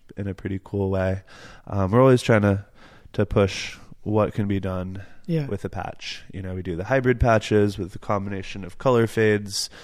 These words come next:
Speaker 1: printing, embroidery, um, and, you know, we always are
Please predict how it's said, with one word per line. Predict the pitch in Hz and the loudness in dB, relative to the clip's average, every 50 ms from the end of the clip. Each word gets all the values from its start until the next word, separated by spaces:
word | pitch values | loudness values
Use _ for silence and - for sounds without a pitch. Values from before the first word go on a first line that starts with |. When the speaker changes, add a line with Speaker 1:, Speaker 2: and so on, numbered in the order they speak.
| - - - - - - _ | -20 -20 -20 -20 -20 -12 _
Speaker 1:
printing, | - 139 123 113 - 120 113 113 107 107 107 104 98 - _ _ _ - | -2 -2 -2 0 0 -2 -2 -2 -2 -4 -8 -10 -12 -16 _ _ _ -12
embroidery, | 107 104 98 120 123 120 120 117 117 113 113 110 110 110 - - - - | -8 -4 -2 0 0 2 2 2 2 2 0 0 -2 -6 -10 -16 -16 -10
um, | - 107 107 104 101 98 95 95 95 92 95 - - - - _ _ _ _ _ _ _ _ _ _ _ _ _ | -8 -6 -4 -4 -4 -6 -6 -10 -12 -12 -14 -18 -20 -20 -20 _ _ _ _ _ _ _ _ _ _ _ _ _
and, | - 104 104 98 98 98 92 95 92 92 92 95 - _ _ _ _ - - _ _ _ - | -10 -10 -8 -8 -8 -8 -8 -8 -10 -12 -14 -16 -18 _ _ _ _ -20 -20 _ _ _ -12
you | - 98 | -10 -10
know, | 92 90 98 101 - - | -8 -8 -10 -12 -12 -8
we | - 98 | -6 -4
always | 98 95 95 92 98 | -2 -2 -2 -2 -4
are | 98 92 95 98 | -4 -4 -4 -6